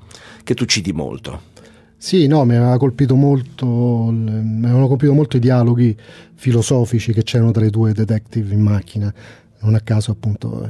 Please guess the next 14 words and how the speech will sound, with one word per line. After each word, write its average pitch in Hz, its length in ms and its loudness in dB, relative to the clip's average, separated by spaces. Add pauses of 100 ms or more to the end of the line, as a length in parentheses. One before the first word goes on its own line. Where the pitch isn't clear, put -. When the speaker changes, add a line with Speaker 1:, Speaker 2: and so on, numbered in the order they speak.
Speaker 2:
i 123 100 -6
protagonisti 110 440 -2
del 107 120 0
mio, 104 400 -2 (360)
del 113 180 -8
mio 110 140 -4
libro 110 280 -6
sono 101 260 -6
un 101 180 -8
padre 110 240 -4
e - 20 2
un 123 60 2
figlio 113 460 -4
che 104 220 -4